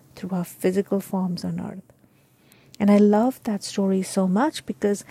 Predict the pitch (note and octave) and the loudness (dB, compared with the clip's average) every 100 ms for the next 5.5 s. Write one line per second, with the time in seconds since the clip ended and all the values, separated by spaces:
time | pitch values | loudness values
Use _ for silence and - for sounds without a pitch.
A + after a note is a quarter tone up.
0 | - - - A3 G#3 G#3+ B3 - E4+ D4+ | -20 -20 -4 -2 0 2 0 0 -2 0
1 | G3+ G#3 A#3 F#3+ E3+ F3 F#3 G3 F#3 F3+ | 2 2 4 2 0 -2 -2 -2 -2 -4
2 | - F3 F#3 A#3 C#4+ A3 G3 - - F#3+ | -4 -2 0 0 0 0 0 -2 -4 -4
3 | A3 G#4 - F#3+ G#3 D4 D#4+ - A#3 G3+ | -2 -4 -6 -4 -4 0 -2 0 0 2
4 | F#3 F#3 F3+ - - A#3+ - - - - | 0 -2 -4 -6 -4 -4 -4 -6 -6 -8
5 | - F#3 - - F#3 | -6 -6 -6 -8 -12